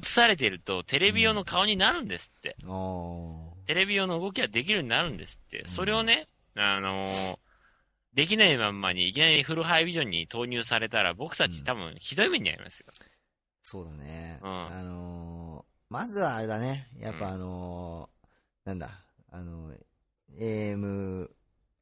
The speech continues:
Speaker 2: 見えるラジオぐらいからだよね。
Speaker 1: <laughs> ストリーミングメディアからですよね、まずはね。
Speaker 2: <laughs> 見えるラジオぐらいから行きたいね、やっぱね。
Speaker 1: そう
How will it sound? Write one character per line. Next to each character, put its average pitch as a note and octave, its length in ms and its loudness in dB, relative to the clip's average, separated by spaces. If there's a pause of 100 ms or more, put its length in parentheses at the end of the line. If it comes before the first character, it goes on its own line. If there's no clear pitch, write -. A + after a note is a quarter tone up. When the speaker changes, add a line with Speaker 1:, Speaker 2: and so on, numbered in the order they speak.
(280)
Speaker 2:
見 C#3 240 6
え F3 80 10
る D3+ 140 6
ラ C3 180 6
ジ C#3 200 4
オ D3 80 8
ぐ D3+ 120 0
ら C#3+ 120 10
い G#2+ 40 4
か F2+ 120 -4
ら F2+ 80 -4
だ E2+ 80 -8
よ D2 80 -10
ね。 F2 180 -10 (760)
Speaker 1:
<laughs> - 880 -6
ス - 80 -4
ト F#3 200 6
リ F#3+ 220 4
ー - 20 4
ミ F3 120 2
ン E3+ 120 -6
グ E3 280 0
メ E3 140 6
デ C#3+ 100 4
ィ A2 80 10
ア - 40 4
か F2 120 4
ら D#2 60 -2
で D#2 80 -10
す D2+ 60 -16
よ D#2+ 120 -8
ね、 G2+ 160 0
ま E2+ 160 2
ず D#2+ 80 -4
は D#2 80 -8
ね。 F#2+ 300 -4
Speaker 2:
<laughs> - 20 -10
見 A#2+ 160 0
え C3 180 2
る B2+ 140 2
ラ C3 160 4
ジ C3+ 180 -4
オ D3 80 2
ぐ C#3+ 140 0
ら C#3+ 100 6
い A#2 80 2
か G#2 80 -2
ら E2 60 0
行 E2 100 -6
き - 60 -14
た F#2+ 160 -2
い D#2 40 -8
ね、 E2 140 -8
や D#2+ 80 -8
っ - 40 -6
ぱ E2 140 -4
ね。 D2 40 -12
Speaker 1:
そ D#2 180 -14
う E2+ 100 -16